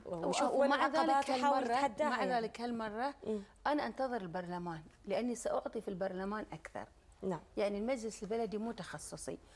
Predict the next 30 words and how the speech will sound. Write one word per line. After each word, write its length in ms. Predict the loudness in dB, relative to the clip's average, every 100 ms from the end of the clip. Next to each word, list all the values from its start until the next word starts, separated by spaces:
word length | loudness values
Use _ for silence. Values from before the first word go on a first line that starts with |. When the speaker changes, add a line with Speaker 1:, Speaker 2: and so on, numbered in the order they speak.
| -14 -6
Speaker 2:
بعدين 240 | -2 0
أنا 180 | 0 -2
مقبلة 460 | -4 -4 -4 -2 -2
على 280 | -2 -4 -4
فتح 340 | -6 -6 -6
مركزي 560 | -6 -6 -8 -6 -6 -10 -14 -12 -6
للعلاج 500 | -4 -2 -2 0 0
Speaker 1:
هذا 120 | 2
اللي 160 | 4 2
كنا 200 | 0 2
Speaker 2:
النفسي. 240 | 2 2
Speaker 1:
بنسألك 420 | 2 2 0 6
عنه، 280 | 8 8 8
Speaker 2:
يا. 40 |
Speaker 1:
التأهيل 460 | 8 6 6 6 6
والتدريب، 560 | 4 4 4 4 2 0 0
هذا 260 | 0 4
Speaker 2:
يا. 120 | 2
Speaker 1:
ولا؟ 140 | 0 -6 -14 -20 -10 0
Speaker 2:
آه، 280 | 2 4 2
مقبلة 440 | 0 -4 -2 0
على 200 | 2 0
فتح 380 | 0 -4 -4 -6
المقر. 500 | -4 -2 0 0 0 -4 -12 -6
طبعا 240 | -2 -2
عندي 220 | -2 0 2
Speaker 1:
نشاطاته 380 | 4 4 4
Speaker 2:
المركز، 120 | 2 2
Speaker 1:
إيش 300 | 0 -2 -4
المركز؟ 500 | -4 -4 -6 -6